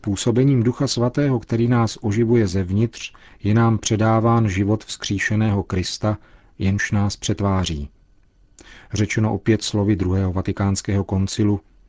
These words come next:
Kristovi následovníci, povolaní od Boha ne na základě svých skutků, ale z jeho rozhodnutí a milosti a ospravedlnění v Pánu Ježíši,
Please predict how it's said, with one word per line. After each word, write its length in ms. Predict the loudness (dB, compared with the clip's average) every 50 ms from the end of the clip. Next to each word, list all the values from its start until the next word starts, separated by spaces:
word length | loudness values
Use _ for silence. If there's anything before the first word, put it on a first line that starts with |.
| _ _ _ _ -20 _ -6
Kristovi 500 | -2 -2 -2 -2 -2 -2 0 2 2 2
následovníci, 960 | 2 2 0 -2 -2 -2 0 2 2 2 2 2 0 0 0 2 2 0 0 -2 -10 -20 -20 -20 -14 _
povolaní 540 | 0 0 2 4 4 4 4 2 2 0 0
od 180 | -2 -2 -2
Boha 400 | 0 0 0 0 0 0 -2 -2 -6 _ _ _ -4
ne 240 | 0 0 2 2
na 140 | 2 2 0
základě 500 | 0 0 0 0 -2 -2 -2 0 0 -2
svých 300 | -2 -2 -2 -2 -2 -4
skutků, 680 | -6 -6 -6 -6 -6 -6 -6 -4 0 0 0 0 -2 -6 -14 -20 -20 -20 -20 -20 _
ale 220 | -2 0 0 0 0
z 100 | 0 0
jeho 200 | 0 2 2 2
rozhodnutí 680 | 2 2 2 0 0 0 0 -2 -2 0 0 0 0 0
a 80 | 0
milosti 560 | 0 0 0 0 -2 -2 -6 -6 -4 -4 -4 -4 -6 _ _ _ _ _ _
a 200 | -8 -8 -6 -6
ospravedlnění 840 | -8 -8 -8 -6 -4 -2 0 0 0 2 2 2 2 4 4 2 2
v 100 | 0 -2
Pánu 320 | -2 -2 0 0 0 0
Ježíši, 560 | 0 0 -2 -2 -2 -2 -2 -2 -2 -4 -4